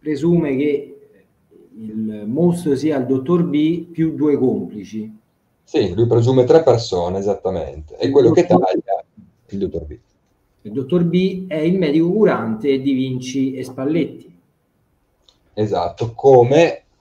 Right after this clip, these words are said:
Speaker 2: almeno il dottor B, secondo Spezzi, è il medico curante di, di Vinci e Spalletti, il dottor Bagnoli, secondo la Rotella, è il medico curante della famiglia Vinci.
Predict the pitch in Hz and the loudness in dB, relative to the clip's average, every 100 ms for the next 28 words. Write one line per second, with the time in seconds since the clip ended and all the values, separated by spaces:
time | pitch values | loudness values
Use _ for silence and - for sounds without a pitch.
0 | _ _ _ - 110 107 90 90 107 123 | _ _ _ -8 -2 -2 -2 -2 0 4
1 | 165 175 170 202 202 - _ _ _ - | 6 6 6 4 2 -2 _ _ _ -10
2 | - 120 139 123 117 - 127 110 - 95 | 0 4 4 4 2 6 6 6 -2 -2
3 | 123 113 98 104 120 107 95 107 92 113 | 0 0 0 4 4 4 0 0 -2 -2
4 | 123 120 90 - _ _ _ 104 135 113 | 0 0 -4 -12 _ _ _ -2 0 0
5 | 98 - 165 147 107 92 - 131 285 - | -2 4 6 6 4 2 -2 -4 -4 -8
6 | _ _ _ _ _ 156 170 - 175 135 | _ _ _ _ _ 4 6 8 8 8
7 | 165 156 113 95 104 127 - _ _ - | 8 8 6 6 4 2 2 _ _ -2
8 | 117 135 104 92 147 165 85 80 87 92 | 4 6 6 6 6 6 2 2 -2 -2
9 | - - - 123 143 113 95 98 160 98 | -2 -4 -2 2 4 4 2 2 4 4
10 | 101 98 92 92 92 90 101 131 110 78 | 0 0 -2 0 -2 0 2 4 2 0
11 | - | -12